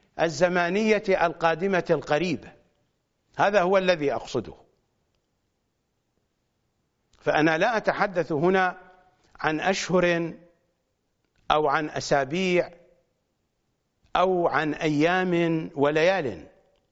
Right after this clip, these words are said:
الحديث حديث السنين. هرج الروم علامة مهمة، وهذه العلامة ستقع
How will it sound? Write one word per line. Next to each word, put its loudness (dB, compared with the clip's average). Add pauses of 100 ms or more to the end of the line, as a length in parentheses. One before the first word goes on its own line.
(1300)
الحديث 0 (640)
حديث -2
السنين. -2 (4000)
هرج 4
الروم 2
علامة 0
مهمة، 0 (1700)
وهذه 2
العلامة 0 (260)
ستقع 0